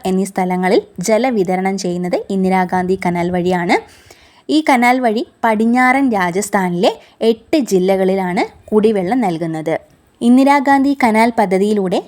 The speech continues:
കാർഷിക ഉൽപ്പാദനം വർദ്ധിച്ചു വരാനും കൃഷിയുമായി ബന്ധപ്പെട്ട വ്യവസായങ്ങൾ വർദ്ധിക്കാനും കാരണമായിട്ടുണ്ട്. ഇതിലൂടെ തീറ്റപ്പുല്ല് ധാരാളമായി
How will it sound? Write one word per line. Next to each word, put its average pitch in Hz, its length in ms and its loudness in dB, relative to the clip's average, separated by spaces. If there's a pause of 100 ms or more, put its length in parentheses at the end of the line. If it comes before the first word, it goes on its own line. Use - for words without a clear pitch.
(180)
കാർഷിക 220 480 -2 (100)
ഉൽപ്പാദനം 196 580 -2
വർദ്ധിച്ചു 180 400 -2
വരാനും 185 380 -2 (380)
കൃഷിയുമായി 269 640 2
ബന്ധപ്പെട്ട 190 380 0 (120)
വ്യവസായങ്ങൾ 185 680 0
വർദ്ധിക്കാനും 180 520 -2 (280)
കാരണമായിട്ടുണ്ട്. 170 800 0 (460)
ഇതിലൂടെ 277 380 2 (280)
തീറ്റപ്പുല്ല് 254 720 2
ധാരാളമായി 208 600 0